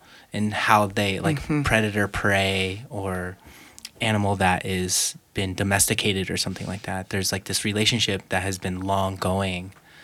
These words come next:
Speaker 1: And it's, like, creating a, a relationship in the psyche of the animal and the human as well.
Speaker 2: Yes, yes.
Speaker 1: Okay.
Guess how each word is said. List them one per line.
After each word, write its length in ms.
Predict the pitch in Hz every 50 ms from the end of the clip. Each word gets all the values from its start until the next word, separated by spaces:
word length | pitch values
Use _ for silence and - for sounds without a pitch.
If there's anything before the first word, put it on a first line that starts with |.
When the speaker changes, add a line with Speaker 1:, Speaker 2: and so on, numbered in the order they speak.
| - - - - - - - - - - - - -
Speaker 1:
And 80 | 120 107
it's, 160 | 92 - -
like, 240 | 98 98 - - -
creating 480 | - - - 113 107 101 104 101 98
a, 100 | 95 92 -
a 60 | 95
relationship 520 | 107 110 107 104 104 - 117 - - 98 -
in 80 | 98
the 80 | 92 87
psyche 400 | - - 101 98 95 - 101 90
of 80 | 90 87
the 60 | -
animal 380 | 87 92 95 98 98 92 90 -
and 300 | 90 95 95 92 90 85
the 80 | 90
human 480 | - - - - 98 95 87 73 - 110 107
as 140 | 104 - -
well. 100 | 165 160
Speaker 2:
Yes, 340 | 143 139 - - - - - - _ _
yes. 400 | - 156 151 143 139 - - - - - -
Speaker 1:
Okay. 280 | 110 - 104 101 98